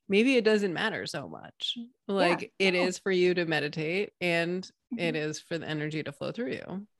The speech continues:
Speaker 2: Yeah, it's for you to
Speaker 1: <clears throat>
Speaker 2: surrender enough to just observing that, like, you don't get in the way of allowing the flow to happen, right? So, I mean, it, so I always like for, like,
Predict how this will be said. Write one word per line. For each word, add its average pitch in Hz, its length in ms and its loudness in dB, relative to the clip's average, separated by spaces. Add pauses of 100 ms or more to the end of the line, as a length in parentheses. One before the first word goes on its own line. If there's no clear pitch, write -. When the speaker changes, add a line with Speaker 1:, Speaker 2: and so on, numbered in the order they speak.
(680)
Speaker 2:
Yeah, 392 260 0 (300)
it's 285 220 2
for 294 120 0
you 262 380 -2 (120)
to 262 200 0
Speaker 1:
<clears throat> - 20 -6
Speaker 2:
surrender 226 920 0
enough 202 420 -2 (920)
to 285 120 -2
just 269 260 0
observing 233 720 -4 (420)
that, 226 260 6
like, 247 220 -2
you 233 160 0
don't 233 320 2
get 240 140 0
in 220 120 -2
the 214 100 -2
way 233 600 -2
of 220 100 -4
allowing 220 480 -2
the 214 180 -6
flow 190 160 0
to - 80 -4
happen, 208 640 -8
right? 220 260 -8 (300)
So, 247 140 4
I 233 200 8
mean, 226 200 0
it, 190 120 -4 (160)
so 220 380 6
I 269 160 6
always 302 340 2
like 233 220 0 (140)
for, 208 420 0 (380)
like, 214 180 0